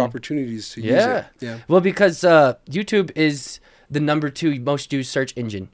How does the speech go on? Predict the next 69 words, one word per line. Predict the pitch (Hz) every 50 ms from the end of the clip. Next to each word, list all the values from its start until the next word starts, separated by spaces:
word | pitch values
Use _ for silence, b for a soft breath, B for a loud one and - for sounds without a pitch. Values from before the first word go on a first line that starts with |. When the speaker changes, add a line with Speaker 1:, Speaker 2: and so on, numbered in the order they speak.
| _ -
Speaker 1:
Mm, | 127 127 131 113 104 -
yeah. | - 139 143 127
Speaker 2:
Like, | 110 - -
you | - 135 131
know, | 131 123 - -
literally | - 151 151 165 190 190 180 175 170 170 160
people | 156 - 185 160 180 170 160
will | 160 156 151
go | 139 156
to | 151 151
YouTube | 147 147 143 - 151 139 135 -
and | 123 123 120
search, | - - 156 127 -
or | 156 156 170
even | 185 208 202 208
on | 208 202
Google, | 185 175 247 247 185 135
'cause | 127 - 123 117
Google | 160 170 170 170
owns | 170 202 214 190 - - -
YouTube. | - 143 139
Speaker 1:
Yeah, | 131 135 143 147 139 113
it | 104 107 113 120 -
pops | - 131 135 143 139
Speaker 2:
Uh, | 135
Speaker 1:
up | 131
Speaker 2:
so | - - - 160 147 147
Speaker 1:
still. | 131 -
Speaker 2:
if | - 160 -
you're | 160 156
searching | - - 180 175 165 - 170 170 160
question, | - - 185 190 190 - 156 151
how | 143 135 143 151
to, | 151 - - 165 156 151 151 147 156 B B B B B B B B -
or | 135 143 143
what | 143 175 196
is | 202
one | 190 196 190
of | 180
your | 165
articles? | 151 151 147 139 - - 101 87 - - - - _ _ _ _ _ _ _ _ _ _ _ _
Speaker 1:
Yeah, | _ 113 113 123 127 113 101 - -
uh, | - 110 - -
how | - 135 139
to | 135 127
chew, | 123 - - 143 139 131 131 131 127 127 135 -
how | 131 156
many | 160 139
times | 151 135 127 120 -
you, | 135 131
should | 127 - - 123
you | 120 117
chew | - 123 120
your | 110 98
food? | - - 107 98
Speaker 2:
Yeah, | 143 180 175
how | 135 156
many | 175 185 185
Speaker 1:
Yeah. | 180 190 190
Speaker 2:
times | 180 - 185 165 113
someone, | - 214 220 214 208 135
Speaker 1:
<laughs> | 196
Speaker 2:
if | 190
someone's | - 220 220 214 208 -
searching | - 233 233 - 202
that, | 180 185 - -
your | 147 180 143
Speaker 1:
Yeah. | -
Speaker 2:
video | 196 202 196 185 180 180 175